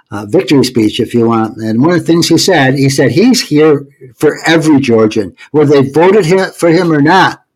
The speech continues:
He's gonna be there. And he says, "I see you. I see what, see you.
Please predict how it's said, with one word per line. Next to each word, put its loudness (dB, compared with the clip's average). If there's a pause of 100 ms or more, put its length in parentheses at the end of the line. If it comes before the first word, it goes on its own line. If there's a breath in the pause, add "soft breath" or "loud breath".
(580 loud breath)
He's 0
gonna 2
be 2
there. 2
And 2
he 2
says, 0
"I 0
see 2
you. -2 (340)
I -4
see 2
what, 0
see -2
you. 2